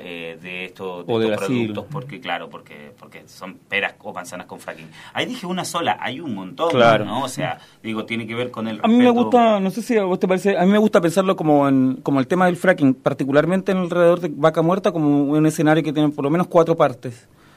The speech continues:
Speaker 2: Eh, uno, que, que no es la técnica en el aire, está en un sue-, en un cierto lugar, en un cierto contexto, y, y realmente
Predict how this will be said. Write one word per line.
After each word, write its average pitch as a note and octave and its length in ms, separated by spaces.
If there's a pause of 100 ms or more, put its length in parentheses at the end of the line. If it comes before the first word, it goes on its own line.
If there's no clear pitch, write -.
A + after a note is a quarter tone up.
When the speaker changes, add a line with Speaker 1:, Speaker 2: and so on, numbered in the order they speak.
(180)
Speaker 2:
Eh, C3 300
uno, A3 420
que, C#3+ 340
que C#3+ 160
no D3+ 160
es F#3+ 40
la G3 120
técnica E3+ 300
en D#3+ 40
el E3+ 120
aire, F#3+ 380
está D3+ 460 (180)
en D#3+ 200
un F#3 100
sue-, E3 320
en D3+ 140
un E3+ 60
cierto F3 300
lugar, E3+ 300
en F#3+ 60
un D#3+ 80
cierto E3 260
contexto, D#3+ 640
y, C#3 260
y C3 220
realmente D#3+ 680